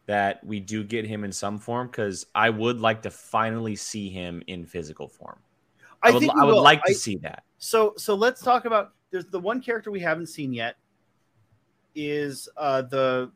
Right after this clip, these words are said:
Speaker 2: the buzz cut blonde guy.
Speaker 1: Mm-hmm.
Speaker 2: I think that's Sauron.
Speaker 1: It kinda makes sense.
Speaker 2: Like, because it kind of also fits the description we get of Sauron, like,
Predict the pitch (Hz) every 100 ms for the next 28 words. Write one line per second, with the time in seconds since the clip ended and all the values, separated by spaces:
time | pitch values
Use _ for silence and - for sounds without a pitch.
0 | - 131 127 - _ _ 156 156 156 160
1 | 143 - 139 131 107 95 _ _ _ _
2 | _ 85 82 82 82 _ _ - 180 262
3 | 262 262 262 - 160 196 208 - - 175
4 | 208 117 92 _ _ _ _ _ _ _
5 | _ _ - 175 170 147 - - 107 107
6 | 101 - - - _ - 156 139 _ _
7 | _ _ _ _ _ _ _ 180 208 208
8 | 202 - - 208 240 208 170 185 214 196
9 | - 190 190 180 160 151 - - 147 -
10 | 190 196 202 196 202 - 180 - 190 185
11 | 196 202 214 226 _ _ _ _ - 151
12 | 147 -